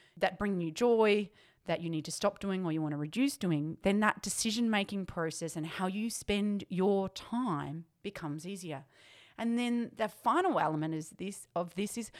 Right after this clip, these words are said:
what do you need to do more of? What do you need to invest that precious time you have,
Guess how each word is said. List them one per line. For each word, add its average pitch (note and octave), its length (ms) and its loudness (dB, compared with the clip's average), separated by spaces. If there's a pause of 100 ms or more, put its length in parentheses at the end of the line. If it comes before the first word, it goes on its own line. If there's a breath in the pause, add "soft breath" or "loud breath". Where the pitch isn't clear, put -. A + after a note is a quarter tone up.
(160 loud breath)
what C#4+ 160 10
do E4 100 2
you D4+ 40 6
need D#4 180 4
to E4 60 -2
do D#4+ 120 2
more D#4 500 8
of? - 400 0 (580)
What C4+ 260 2
do C#4+ 100 0
you C4 80 4
need A#3+ 480 -2
to - 280 -8
invest G#3 600 0
that F#3 180 0
precious - 460 -2
time A3 400 6
you F#3 140 0
have, F3 380 0